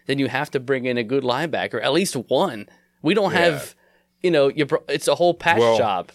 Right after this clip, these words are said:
Speaker 2: I mean, Zach Cunningham's been pretty good, but that was just luck. I mean,
Speaker 1: It's a patch job.
Speaker 3: Yeah.
Speaker 2: Yeah.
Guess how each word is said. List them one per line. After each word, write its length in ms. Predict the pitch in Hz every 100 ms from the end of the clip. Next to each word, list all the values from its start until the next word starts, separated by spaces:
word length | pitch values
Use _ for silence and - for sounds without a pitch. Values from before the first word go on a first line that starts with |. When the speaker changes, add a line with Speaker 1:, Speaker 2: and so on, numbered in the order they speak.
| -
Speaker 2:
I 40 |
mean, 180 | 117 123
Zach 240 | 113 147
Cunningham's 460 | 147 139 139 123 104
been 120 | 104
pretty 180 | 113 107
good, 240 | 107 107
but 180 | 107 107
that 180 | 117 131
was 120 | 139
just 160 | 95 90
luck. 360 | 98 117 -
I 100 | 98
mean, 160 | 104 110
Speaker 1:
It's 120 | 107
a 40 |
patch 340 | 107 220 247 -
job. 300 | 147 110 107
Speaker 3:
Yeah. 240 | 113 110 98
Speaker 2:
Yeah. 300 | 113 104